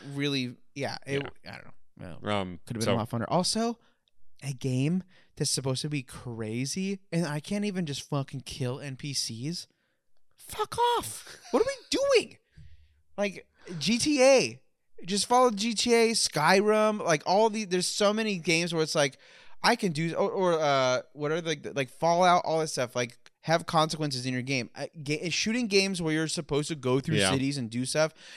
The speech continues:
Speaker 1: and then I can't do anything but what you want me and your story to do are bullshit. They don't
Speaker 2: Absolutely.
Speaker 1: even need to be around anymore. So
Speaker 2: Hundred percent.
Speaker 1: to me, not worth it.
Speaker 2: Okay. Hey,
Speaker 1: That's the one.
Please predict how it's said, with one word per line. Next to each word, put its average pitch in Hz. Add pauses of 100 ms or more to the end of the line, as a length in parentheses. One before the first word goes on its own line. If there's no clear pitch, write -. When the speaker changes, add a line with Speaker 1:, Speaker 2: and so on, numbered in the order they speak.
Speaker 1:
and 139
then 151
I 143
can't 143
do 127
anything 151
but 139
what 135
you 131
want 127
me 151
and 127
your 123
story 127
to 135
do 160 (100)
are 120
bullshit. 113
They -
don't 113
Speaker 2:
Absolutely. 156
Speaker 1:
even 165
need 135
to 131
be 120
around 117
anymore. 104
So -
Speaker 2:
Hundred 135
percent. 143
Speaker 1:
to -
me, 196 (380)
not 139
worth 113
it. - (160)
Speaker 2:
Okay. 156 (440)
Hey, -
Speaker 1:
That's 151
the 160
one. 117